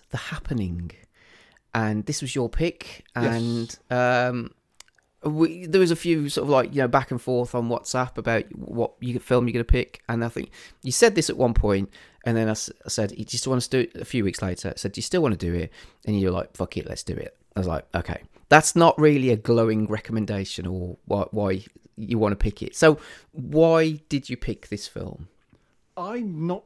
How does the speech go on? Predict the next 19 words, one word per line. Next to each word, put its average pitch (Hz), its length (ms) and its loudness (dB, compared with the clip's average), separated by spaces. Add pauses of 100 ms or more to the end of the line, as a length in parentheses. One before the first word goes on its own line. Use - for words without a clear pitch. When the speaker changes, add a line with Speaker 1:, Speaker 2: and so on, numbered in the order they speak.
Speaker 2:
really 170 520 -2
sure, 143 720 -4 (360)
um, 139 580 -2 (600)
because 127 320 -4
to - 120 -8
me 127 140 0
it 127 120 -6
feels 123 200 -4
like 113 160 -6
it's 127 140 -16 (480)
too 117 200 -4
new, 113 420 -2
although 101 140 -4
it's 117 140 -8
fifteen 156 460 -6
years 131 240 -2
old, 90 380 -8 (200)
which - 280 -14
is 95 300 -10